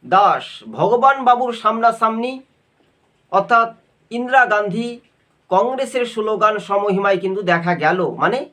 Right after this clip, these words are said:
ইন্দিরা গান্ধী জিন্দাবাদ বলে কিন্তু দেশের,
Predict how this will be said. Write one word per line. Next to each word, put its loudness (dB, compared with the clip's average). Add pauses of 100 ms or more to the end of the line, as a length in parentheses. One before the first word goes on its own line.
(300)
ইন্দিরা -2
গান্ধী 2
জিন্দাবাদ 2
বলে -2
কিন্তু -2
দেশের, -4